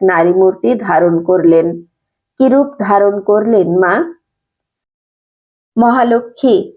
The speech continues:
মহাকালী হলেন। মূলা মহালক্ষ্মী হতে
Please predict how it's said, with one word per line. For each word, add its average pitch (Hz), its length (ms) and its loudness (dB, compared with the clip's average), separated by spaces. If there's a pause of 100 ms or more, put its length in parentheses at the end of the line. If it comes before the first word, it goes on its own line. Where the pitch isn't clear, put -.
(100)
মহাকালী 214 760 -2
হলেন। 170 500 0 (440)
মূলা 220 400 2
মহালক্ষ্মী 196 840 -2
হতে 202 520 -2